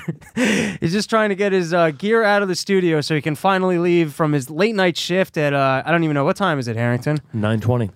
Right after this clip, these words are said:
Speaker 1: Nine twenty. That's not that late. Get him back in here. No. All right. That's okay.
Speaker 2: Brian, you sure you don't wanna pop up?
Speaker 1: No, no, it's all good. Um, okay, so Harrington, the, the last moment that I wanted to play, um, was I just wanted to, as I was telling you before, when at one point he said,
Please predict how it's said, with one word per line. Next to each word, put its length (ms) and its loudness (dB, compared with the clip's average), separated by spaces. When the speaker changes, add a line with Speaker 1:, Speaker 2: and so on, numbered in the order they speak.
Speaker 1:
Nine 180 0
twenty. 220 -6
That's 120 0
not 140 2
that 180 -4
late. 300 -2
Get 140 2
him 60 -2
back 260 -2
in 100 0
here. 200 -4
No. 280 0
All 100 0
right. 140 2
That's 200 -2
okay. 240 -4
Speaker 2:
Brian, 220 0
you 60 -2
sure 140 -2
you 60 2
don't 40 0
wanna 140 -2
pop 160 0
up? 100 -10
Speaker 1:
No, 220 4
no, 80 -6
it's 80 -12
all 120 2
good. 240 -10
Um, 440 2
okay, 200 2
so 140 -2
Harrington, 560 0
the, 340 2
the 80 0
last 340 0
moment 340 2
that 100 -2
I 60 2
wanted 300 0
to 80 -4
play, 460 0
um, 540 0
was 220 0
I 60 0
just 140 -6
wanted 260 0
to, 440 0
as 160 -4
I 100 2
was 120 -2
telling 300 -2
you 60 0
before, 580 -2
when 160 -2
at 100 -2
one 220 0
point 240 -2
he 60 -2
said, 500 -2